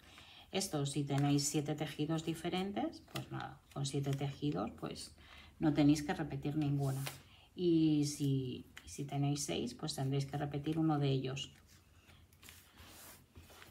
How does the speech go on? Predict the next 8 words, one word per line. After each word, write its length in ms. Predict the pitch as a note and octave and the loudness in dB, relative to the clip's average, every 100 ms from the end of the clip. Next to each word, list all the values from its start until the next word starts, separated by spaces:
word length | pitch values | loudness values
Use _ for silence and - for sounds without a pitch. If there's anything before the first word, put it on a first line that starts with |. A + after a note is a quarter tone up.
| - - - - - - - - - - - - - - - - - - - - - - _ - | -20 -20 -20 -20 -20 -20 -20 -20 -8 -6 -6 -8 -18 -18 -20 -20 -20 -20 -20 -20 -20 -20 _ -10
La 180 | D#3 D#3 | -4 -4
siguiente, 640 | - C#3+ D3 G3 A#3 B3 | -2 0 0 0 -2 -4
que 100 | C4+ | -6
también 380 | C3+ D3 C#3+ D3 | -6 -2 0 0
vamos 320 | D3 D3 D3 | 0 -2 -4
a 100 | D3+ | -6
poner 420 | - D#3 F#2 E2+ F2 - | -4 -2 -2 -4 -10 -14
una 440 | - D#2+ D#2+ C#2+ | -4 -2 0 -2